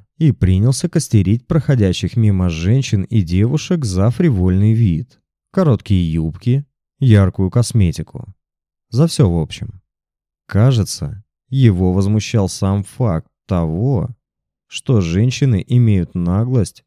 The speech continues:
вот так просто ходить по улицам. Почувствуй на себе словосочетание «испанский стыд».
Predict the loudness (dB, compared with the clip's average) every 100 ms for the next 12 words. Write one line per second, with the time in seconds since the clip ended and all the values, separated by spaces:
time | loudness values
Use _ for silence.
0 | -6 -4 -4 _ -4 -4 -6 -6 -4 -4
1 | -4 -6 -2 -2 -2 -6 -2 -2 0 -2
2 | -4 -8 -14 -14 -18 _ _ _ _ _
3 | _ -2 0 0 -2 -4 -2 -2 0 0
4 | -2 -4 0 0 0 -2 -2 -4 -4 -8
5 | -6 -8 -2 0 0 0 -2 -2 -4 -4
6 | -4 -2 -4 -4 -6 -6 -6 -6 -4 -8
7 | _